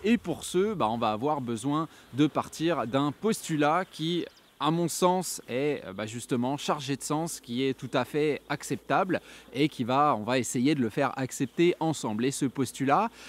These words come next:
euh, c'est, bah, celui qui vous donne cette légitimité à communiquer avec votre ex. Parce que, bah, faut quand même être, euh, réaliste. J'entends très souvent cette idée que, voilà, bon, bah, mon ex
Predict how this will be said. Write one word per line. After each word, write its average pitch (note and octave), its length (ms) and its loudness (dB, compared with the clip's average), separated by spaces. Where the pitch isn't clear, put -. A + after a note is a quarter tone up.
euh, A#2+ 200 -2
c'est, F#3+ 440 0
bah, D#3+ 160 0
celui G3+ 320 2
qui G#3 140 -2
vous F3+ 180 2
donne E3+ 380 4
cette - 280 0
légitimité D3 600 0
à F3 80 0
communiquer C3+ 420 0
avec E3+ 160 0
votre C3+ 220 -4
ex. G2 160 -10
Parce - 180 -8
que, F3 160 4
bah, A#2+ 160 -2
faut C3 200 -2
quand D3 100 0
même D#3+ 220 2
être, D3 260 -2
euh, A#2 280 0
réaliste. C3+ 680 0
J'entends C#3 500 -2
très G#3+ 260 4
souvent D#3+ 520 0
cette - 340 -2
idée E3 260 2
que, E3 120 0
voilà, B2+ 440 2
bon, B2+ 180 -2
bah, A2+ 160 0
mon C#3+ 180 0
ex D#3 340 -2